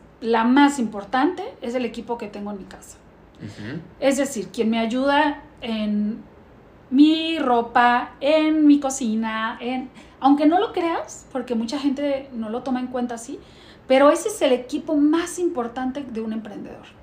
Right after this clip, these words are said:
Speaker 2: Ok, a ver, cuéntame un poquito más.
Speaker 1: ¿Por qué? Porque si tú no tienes quien te ayude, y sobre todo como mujer, lamentablemente la cultura mexicana todavía está en creencia de que la mujer es la que tiene la obligación de la casa.
Speaker 2: Ajá.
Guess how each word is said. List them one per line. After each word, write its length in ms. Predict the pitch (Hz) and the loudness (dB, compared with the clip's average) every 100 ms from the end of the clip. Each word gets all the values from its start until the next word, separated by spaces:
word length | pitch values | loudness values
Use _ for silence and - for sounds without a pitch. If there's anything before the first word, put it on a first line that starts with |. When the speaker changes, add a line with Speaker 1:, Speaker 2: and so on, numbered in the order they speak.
| - - - - - 117 | -20 -20 -20 -20 -20 -12
Speaker 2:
Ok, 120 | - 107 160 | -4 -2 0
a 40 | 123 | 0
ver, 160 | 117 | -2
cuéntame 280 | 120 120 123 | -4 -6 -6
un 60 | 117 | -6
poquito 240 | 113 110 | -8 -8
más. 140 | 107 104 - - - - - - - | -10 -12 -20 -20 -20 -20 -20 -20 0
Speaker 1:
¿Por 240 | 277 277 | 2 2
qué? 220 | - 277 240 | 4 2 2
Porque 260 | 233 233 | -2 -4
si 140 | 247 294 | -4 -4
tú 160 | 349 | -2
no 120 | 392 480 | -2 -2
tienes 260 | 359 359 | -4 -4
quien 180 | 339 294 | 2 2
te 100 | 302 | 4
ayude, 300 | 294 254 233 | 0 0 -2
y 60 | 247 | 0
sobre 240 | 269 262 | 0 0
todo 180 | 339 349 | -2 -4
como 200 | 415 311 | -2 0
mujer, 420 | 247 - 269 262 | 0 0 2 4
lamentablemente 720 | 254 233 233 233 254 247 220 | 4 2 2 2 2 0 0
la 160 | 240 233 | 0 -2
cultura 340 | 220 226 226 | -4 -4 -2
mexicana 540 | 247 233 - 208 220 233 | 0 -2 -6 -4 -4 -2
todavía 380 | 226 220 226 | 0 2 2
está 480 | 220 - 208 208 - - | -2 -2 -4 -4 -8 -10
en 120 | 220 | -10
creencia 400 | 220 214 202 240 | -8 -10 -6 -6
de 100 | 233 | -6
que 80 | 202 | -10
la 80 | |
mujer 280 | 196 202 214 | -12 -8 -6
es 100 | 226 | -4
la 120 | 233 | -4
que 100 | 220 | -6
tiene 260 | 202 208 208 | -8 -8 -4
la 100 | 226 | -2
obligación 600 | 202 202 185 - 247 294 - - - | -4 -8 -10 -6 -2 -4 -6 -20 -10
de 80 | 208 | -4
la 140 | 220 247 | -2 -2
casa. 300 | 220 254 - - | -6 -8 -10 -8
Speaker 2:
Ajá. 360 | 127 117 107 | -6 -6 -6